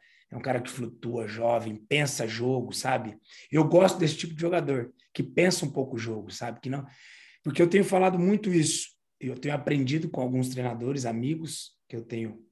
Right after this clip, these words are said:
que eu tenho conversado. O futebol hoje, ele, ele é menos jogado, ele é muito mais pensado,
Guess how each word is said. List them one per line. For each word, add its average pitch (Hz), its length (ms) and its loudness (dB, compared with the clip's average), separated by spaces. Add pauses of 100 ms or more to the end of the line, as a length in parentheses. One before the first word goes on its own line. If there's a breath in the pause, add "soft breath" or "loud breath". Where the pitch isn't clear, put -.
que - 80 -14
eu 120 40 -10
tenho 110 280 -10
conversado. 110 760 -12 (1000 soft breath)
O - 60 -20
futebol 156 460 4
hoje, 170 200 8
ele, 175 220 2
ele 170 200 6
é 170 40 6
menos 175 440 4
jogado, 131 760 -2 (300)
ele 127 120 -2
é 127 40 0
muito 160 320 0
mais 151 240 -2
pensado, 113 840 -4